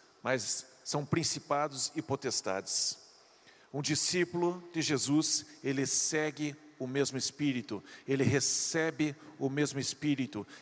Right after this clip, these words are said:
e ele vai na mesma direção de todo o corpo de Cristo. Um discípulo de Jesus, ele tem o mesmo destino, ainda que a porta por onde ele vai,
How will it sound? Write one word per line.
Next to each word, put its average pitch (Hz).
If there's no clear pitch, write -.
e 135
ele 143
vai 147
na 147
mesma 147
direção 170
de 107
todo 175
o 175
corpo 139
de 127
Cristo. 113
Um 147
discípulo 196
de 180
Jesus, 131
ele 139
tem 170
o 123
mesmo 139
destino, 117
ainda 151
que 160
a 113
porta 170
por 175
onde 175
ele 180
vai, 113